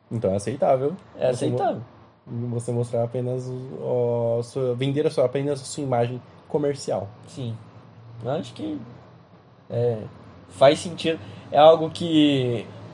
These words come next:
Speaker 2: não faria sentido pra mim.
Speaker 1: Uhum.
Speaker 2: É, hoje, do jeito que eu sou, eu,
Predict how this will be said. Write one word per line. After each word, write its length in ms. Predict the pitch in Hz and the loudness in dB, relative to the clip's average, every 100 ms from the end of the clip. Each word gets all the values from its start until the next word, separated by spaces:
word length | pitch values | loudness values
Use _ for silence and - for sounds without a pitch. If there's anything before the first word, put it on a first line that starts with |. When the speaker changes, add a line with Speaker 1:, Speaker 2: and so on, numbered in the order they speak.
| - - 131 | -16 -14 -8
Speaker 2:
não 200 | 139 156 | 0 0
faria 320 | - 170 160 | 6 6 6
sentido 460 | 156 151 - 147 135 | -2 -6 -4 -2 -2
pra 260 | - 143 | 6 6
mim. 240 | 175 123 131 - - - 120 | 6 -2 -6 -8 -12 -12 -8
Speaker 1:
Uhum. 200 | 113 123 175 - - - - - | -6 -8 -12 -18 -20 -20 -20 -2
Speaker 2:
É, 460 | - 110 117 104 104 - - - - - - - - - - - | 4 6 6 4 -4 -12 -18 -18 -18 -18 -20 -20 -20 -20 -20 -6
hoje, 400 | 151 147 190 175 | 2 4 2 0
do 140 | 143 139 | 0 0
jeito 280 | 143 143 - | 0 -2 -2
que 80 | |
eu 80 | 151 | -2
sou, 540 | 143 - - 131 127 - - - - - - - - - - - - | -2 -6 -4 -2 -2 -6 -14 -20 -20 -20 -20 -20 -20 -20 -20 -20 -10
eu, 960 | 120 123 120 120 120 117 117 117 113 | -2 2 2 0 -2 -2 -4 -6 -8